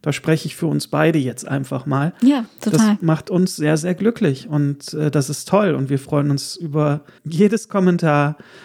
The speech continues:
Speaker 1: jedes Feedback, äh, jede Bewertung, jeden Download, äh, von, also jeden, jeden Hörer von unserem Podcast.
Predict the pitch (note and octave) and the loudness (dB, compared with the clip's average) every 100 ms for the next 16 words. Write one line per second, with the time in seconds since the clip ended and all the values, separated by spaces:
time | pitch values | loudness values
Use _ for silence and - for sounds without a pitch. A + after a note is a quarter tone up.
0 | - D3 E3+ F#3+ - - D#3+ - D3+ D3 | -16 0 2 2 -2 -2 -2 0 0 0
1 | - - E3+ D3+ D3+ D3+ E3+ F3+ F#3+ F3 | -2 -10 -2 0 2 0 0 2 4 2
2 | D#3 D3+ D#3 - E3+ D#3 D#3 D3+ - - | 2 2 2 0 2 2 2 -2 -18 -20
3 | _ - C#3+ D#3+ F#3+ F#3 D3+ C#3 F3 G3+ | _ -18 -2 2 4 2 0 2 4 4
4 | C#3+ C3 D#3+ - - D3 D3 D#3 D3 D3 | 2 2 0 -4 -4 -4 0 0 0 0
5 | D3 C#3 D#3 D#3+ C#3 D#3+ D#3 D#3 D#3 D#3 | -4 -2 -2 -2 -2 0 2 2 0 -4
6 | - D3+ D3 D3 F3+ F#3+ B2+ C3+ - C#3 | -2 0 2 4 2 2 0 -2 -4 -4
7 | C3+ C3 C3 B2+ C3+ C3 - C#3+ D#3+ - | -2 -2 -2 -2 -4 -6 -6 -4 -4 -8